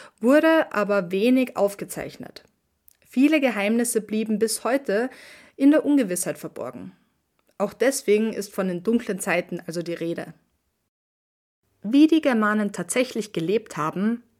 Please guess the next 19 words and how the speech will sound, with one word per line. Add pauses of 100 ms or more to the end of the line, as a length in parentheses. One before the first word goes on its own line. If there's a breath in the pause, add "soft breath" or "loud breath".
(120)
wie
sie
gekämpft,
gefeiert
und
getrunken
haben, (420 loud breath)
das
müssen
sich
die
Wissenschaftler
großteils
von
den
Aufzeichnungen
der
Feinde
zusammenreimen.